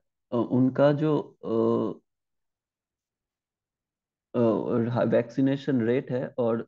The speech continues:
न-, न-, वो काफी ज्यादा है और जो नए इन्फेक्शंस के रेट है वो काफी कम है। तो मतलब सीधा सीधा बात,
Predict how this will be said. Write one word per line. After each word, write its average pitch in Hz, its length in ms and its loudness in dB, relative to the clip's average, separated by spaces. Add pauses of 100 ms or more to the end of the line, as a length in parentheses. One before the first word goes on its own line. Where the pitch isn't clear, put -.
(160)
न-, 113 240 -8 (160)
न-, 113 540 -6 (280)
वो 127 260 4
काफी 123 380 2
ज्यादा 127 340 0
है 131 280 -6 (320)
और 113 440 2 (440)
जो 110 240 0
नए 120 360 0
इन्फेक्शंस 131 680 -4
के 135 160 2
रेट 120 260 2
है 127 80 2
वो 139 180 0
काफी 127 300 -2
कम 113 260 -4
है। 76 80 -10
तो - 200 -2 (600)
मतलब 117 540 0
सीधा 127 300 2
सीधा 131 260 0
बात, 120 340 0